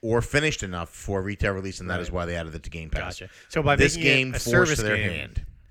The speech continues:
Speaker 2: by making it a service game, they can release it in its current state and sh-, fix it as they go instead of delaying it even more.
Speaker 1: Yep, exactly.
Speaker 2: All right.
Speaker 1: It's a lot easier to swallow this as a ten dollar a month subscription
Speaker 2: Right.
Speaker 1: than it would have been a sixty dollar purchase.
Speaker 2: Okay. All right.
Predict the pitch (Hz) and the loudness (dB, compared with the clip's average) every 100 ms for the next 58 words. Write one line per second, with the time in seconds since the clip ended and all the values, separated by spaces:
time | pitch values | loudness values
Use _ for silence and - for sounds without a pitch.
0 | - 131 170 170 135 165 147 135 131 127 | -8 -2 0 0 0 -2 -2 -4 -4 -4
1 | 127 127 151 143 151 180 180 - - - | -8 -6 -6 -6 -6 -4 -6 -8 -10 -2
2 | 190 180 - 127 123 127 110 - - - | -2 -2 -6 -6 -6 -12 -12 -12 -6 -4
3 | 131 - 107 _ _ - 110 98 95 101 | -4 -6 -14 _ _ -10 -10 -8 -10 -8
4 | 95 92 - _ _ - 107 110 90 98 | -8 -12 -16 _ _ -18 -10 -10 -10 -12
5 | 95 98 90 90 85 85 85 82 269 - | -10 -10 -10 -14 -16 -16 -16 -8 -8 -8
6 | - 127 98 80 82 _ _ - 233 226 | -16 -6 -4 -4 -10 _ _ -2 0 0
7 | 226 - 135 143 139 151 160 165 151 147 | -6 -4 0 2 8 6 6 2 4 2
8 | - 135 131 139 143 143 113 101 117 113 | 2 4 4 6 2 2 -4 -2 0 2
9 | 110 104 104 101 101 - 101 117 120 160 | 2 2 0 -2 -6 -8 -8 -6 -6 -8
10 | 170 - 110 101 110 107 104 101 92 - | -10 -10 -2 0 2 0 2 0 -2 -6
11 | 92 85 87 80 - 76 - - - - | -8 -4 -4 -2 -4 -6 -14 -20 -16 -10
12 | 226 214 - _ _ 202 214 | -6 -6 -10 _ _ -16 -16